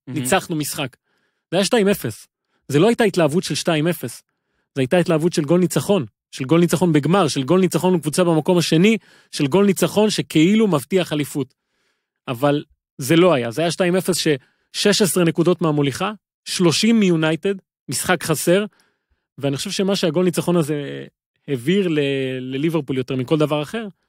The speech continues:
Speaker 2: זה שאוקיי, האליפות, גם האוהדים אפילו שרה אצלנו, עכשיו אנחנו נלחמים על המקום שלנו בהיסטוריה, בוא נקרא לזה ככה.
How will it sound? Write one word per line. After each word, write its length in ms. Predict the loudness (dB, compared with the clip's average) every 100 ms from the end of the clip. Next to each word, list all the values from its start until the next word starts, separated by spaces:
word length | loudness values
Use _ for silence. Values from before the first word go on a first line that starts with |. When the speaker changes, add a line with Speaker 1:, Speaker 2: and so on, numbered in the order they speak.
| _ _ _ _ _
Speaker 2:
זה 180 | -6 -6
שאוקיי, 880 | -4 -2 -2 -2 -6 -6 -2 0 0 -2 _ _ _ _ _ _ _ _ _ _ -8
האליפות, 600 | -2 -2 0 0 0 -4 -20 _ _ -4
גם 200 | 0 2
האוהדים 320 | 2 2 2
אפילו 280 | 0 -2 -6
שרה 360 | -2 -2 -2 -6 -12 _ _ _ _ -14
אצלנו, 420 | -4 -2 -2 -6 -12 _ _ _ _ _ _ -12
עכשיו 380 | -2 0 2
אנחנו 560 | 2 0 0 0 0 -2 _ -8
נלחמים 560 | -4 -4 -2 0 2 0
על 140 | -2 -2 -4 -6 -6 -10 -16 _ _ _ _ _ _ _ -20 -20 _ -6
המקום 300 | -2 0 0
שלנו 300 | 2 0 0
בהיסטוריה, 460 | -4 -2 -2 -2
בוא 120 | -4 -8
נקרא 200 | -8 -8
לזה 180 | -8
ככה. 260 | -10 -12